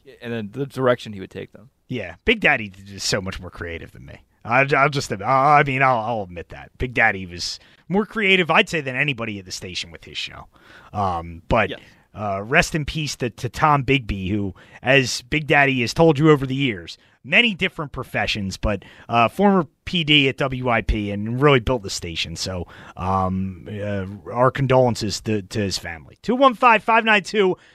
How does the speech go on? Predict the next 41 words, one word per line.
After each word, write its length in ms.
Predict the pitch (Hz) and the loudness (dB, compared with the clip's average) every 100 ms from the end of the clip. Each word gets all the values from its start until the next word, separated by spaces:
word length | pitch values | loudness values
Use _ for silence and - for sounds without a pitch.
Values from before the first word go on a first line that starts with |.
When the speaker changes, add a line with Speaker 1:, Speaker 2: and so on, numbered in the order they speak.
| _ - | _ 0
Speaker 2:
nine 260 | 208 220 | 2 2
four 280 | - 208 202 | 0 0 2
nine 280 | 180 180 175 | 4 4 4
four 300 | - 165 151 | 2 -2 0
if 260 | 156 151 | -2 -4
you 60 | 160 | -4
wanna 240 | 147 147 | -2 -2
get 160 | 127 135 | -2 -2
in. 240 | 147 147 - _ - | 0 -2 -6 _ -4
Next 300 | 202 262 - | 0 0 0
segment, 340 | 240 226 214 | -4 -4 -4
we'll 100 | 196 | -10
talk 280 | 175 220 202 | -2 0 0
a 40 | |
little 160 | 208 196 | 0 0
bit 160 | 170 180 | 0 2
about 220 | 175 165 | 2 2
the 80 | 131 | -2
Sixers, 640 | - 185 - 165 156 135 - - | -4 -2 -2 -2 -2 -6 -14 -14
um, 360 | - 151 143 147 | 0 2 2 0
and 300 | 143 156 151 | -2 -4 -4
the 60 | 151 | -8
game, 520 | 123 170 196 208 190 _ _ | 0 2 4 2 0 _ _
uh, 240 | 147 156 147 | 0 2 2
from 280 | - 180 | -2 -4
last 320 | 175 175 156 175 | 0 0 -2 -2
night. 400 | 233 196 135 - _ - | 2 2 2 -8 _ -6
And 140 | 180 | 2
also, 280 | 233 240 185 | 4 4 4
I 40 | 165 | 4
have 100 | 160 | 2
a 40 | |
side 340 | - 160 151 | 0 0 2
top-, 280 | 147 127 - 117 - _ - | 0 -4 -4 -14 -20 _ 0
topic 400 | 175 156 135 - | 2 2 -2 -8
to 80 | |
throw 300 | 117 131 120 | -10 -2 0
out 220 | 113 107 - | 2 2 2
there 280 | 107 101 - - - | 0 0 -2 -14 -14
because 260 | 139 151 147 | -8 -8 -8
I 540 | 160 185 226 254 262 | 0 4 4 4 0